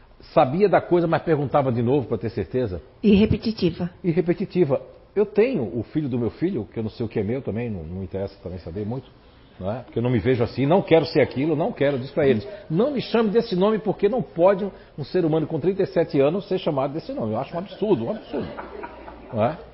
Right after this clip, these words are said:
Speaker 1: Então, e eu quero baixar mais de idade, cada vez mais. Não sou de Benjamin Button, não, mas, não é?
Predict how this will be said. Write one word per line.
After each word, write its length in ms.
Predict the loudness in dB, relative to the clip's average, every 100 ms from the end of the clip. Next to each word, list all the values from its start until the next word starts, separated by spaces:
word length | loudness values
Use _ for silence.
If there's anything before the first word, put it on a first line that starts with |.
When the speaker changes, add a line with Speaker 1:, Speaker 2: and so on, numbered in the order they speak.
| -20 -20 -20 -20 -18 -8
Speaker 1:
Então, 580 | -8 2 4 4 0 -8 -20 -20 -12 0
e 100 | 2
eu 120 | 2
quero 260 | 2 2 2
baixar 460 | 2 0 0 -2
mais 240 | 0 0 0
de 60 |
idade, 300 | 2 2 2
cada 200 | 0 0
vez 180 | 0 -2
mais. 300 | -2 -2 -4 -14 -20 _ _ -12 -4
Não 160 | -4
sou 240 | 0 2 2
de 180 | 0
Benjamin 440 | 0 0 0 0 2
Button, 420 | 4 4 4 0
não, 120 | 0
mas, 400 | -2 -2 -4 -8 -14 -20 -14
não 80 | -12
é? 160 | -12